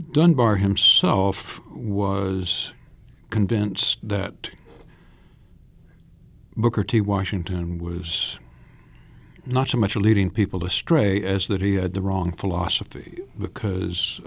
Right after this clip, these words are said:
uh, Washington was identified at the time through his many platform speeches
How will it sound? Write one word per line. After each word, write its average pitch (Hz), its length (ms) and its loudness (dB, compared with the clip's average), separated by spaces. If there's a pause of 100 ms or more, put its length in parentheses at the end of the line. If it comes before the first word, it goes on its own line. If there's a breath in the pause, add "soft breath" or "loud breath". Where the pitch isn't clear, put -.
uh, 90 140 -8
Washington 101 960 -2
was 95 240 -2
identified 98 720 -2
at 87 140 -8
the 92 60 -8
time 98 500 -2
through 98 240 -4
his 98 180 -2
many 117 240 2
platform 87 640 -4
speeches - 560 -2